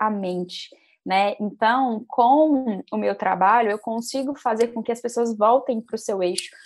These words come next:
voltem ali, se conectem com os objetivos e propósitos delas, né? E começam a entender e desenhar um processo pra que elas consigam executar o que preci-, o que é preciso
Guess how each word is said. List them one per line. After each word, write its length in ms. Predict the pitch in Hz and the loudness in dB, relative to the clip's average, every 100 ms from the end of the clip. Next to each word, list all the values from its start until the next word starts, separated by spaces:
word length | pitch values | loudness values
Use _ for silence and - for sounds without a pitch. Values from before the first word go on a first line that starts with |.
| - - | -20 -4
voltem 580 | 190 208 254 269 240 214 | 2 6 6 4 0 -2
ali, 380 | 208 220 262 254 | -4 -2 -2 -4
se 180 | - | -8
conectem 640 | - 269 247 247 311 277 240 | -4 -2 0 -2 -4 -4 -4
com 120 | 233 | -6
os 120 | 220 | -6
objetivos 560 | 214 202 196 - 240 240 | -4 -4 -4 -4 -6 -6
e 100 | 247 | -4
propósitos 760 | 233 220 208 202 202 _ 220 | -2 0 -2 -2 -6 _ -10
delas, 420 | 202 175 185 180 - _ _ | -2 -2 -2 -6 -14 _ _
né? 160 | 196 208 | -6 -4
E 100 | 233 | -2
começam 720 | 240 233 262 330 - 294 240 - | 0 0 0 -4 -4 -4 -4 -4
a 160 | 233 | 0
entender 680 | 233 262 277 226 202 214 254 | 0 0 0 -2 -2 0 0
e 80 | 285 | 0
desenhar 480 | 262 254 247 233 220 | 2 2 0 -2 -4
um 80 | 214 | -4
processo 760 | - 180 185 - 233 294 - 233 | -4 -4 -2 -2 -2 -2 -6 -6
pra 140 | 226 | -4
que 80 | 240 | -2
elas 180 | 233 - | -4 -4
consigam 560 | 262 247 - 254 269 | -6 -6 -6 -6 -2
executar 680 | 269 277 294 294 330 - - | 0 0 -2 -4 -4 0 0
o 100 | 349 | 0
que 160 | - 277 | -4 -8
preci-, 540 | - 277 - - 214 | -6 -8 -8 -10 -10
o 60 | - | -10
que 180 | 233 262 | -4 0
é 100 | 302 | 0
preciso 640 | 320 262 262 - 208 262 | 0 -2 -2 -8 -6 -6